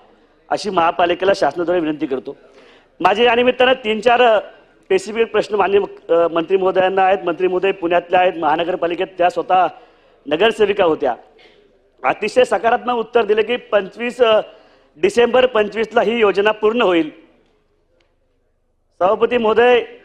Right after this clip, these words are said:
अठ्ठावीस वर्षाचा जो संघर्ष पाणी पुरवठ्याचा आम्ही पाहतोय आणि जे खात्याने उत्तर दिलेलं आहे की पंच-, डिसेंबर पंचवीसला हे पूर्ण होणार आहे, या उत्तराला आम्ही स्वीकार करून मंत्री महोदयांना माझी विनंती आहे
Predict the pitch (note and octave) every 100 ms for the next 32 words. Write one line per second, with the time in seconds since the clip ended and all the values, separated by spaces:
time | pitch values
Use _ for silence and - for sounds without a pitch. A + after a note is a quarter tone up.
0 | - _ _ _ _ _ _ _ _ _
1 | - C#3+ F#3+ - A#3 B3+ C#4+ A#3+ A#3 G#3+
2 | A#3+ B3 B3 B3 A3 G#3 A3 G#3+ - F#3+
3 | G#3 F#3+ G#3 G3+ G3+ G3+ F#3 G#3 D#3+ F3
4 | F3+ D#3 C#3+ - - _ _ _ _ -
5 | C#3+ G3+ G#3 A#3 A#3+ E3+ E3+ B3 B3 A3
6 | A3 F#3+ G3 G3+ G3+ A3 G#3+ F#3+ F#3 -
7 | F3 G#3 G3 G#3+ G#3 F#3 F3 F#3+ F#3+ G3+
8 | G3+ E3+ E3+ F3+ E3 E3+ C#3 B2+ - _
9 | _ _ _ _ _ C#3 G3 A3+ A3 A#3+
10 | A#3+ A#3+ A3+ A#3 A#3 G3+ A3 C4 A3 F#3+
11 | D3+ - _ _ _ _ - G3 A#3+ B3
12 | A#3+ A#3+ B3 A#3 A#3 G#3 B3+ A3 F3 C3+
13 | - -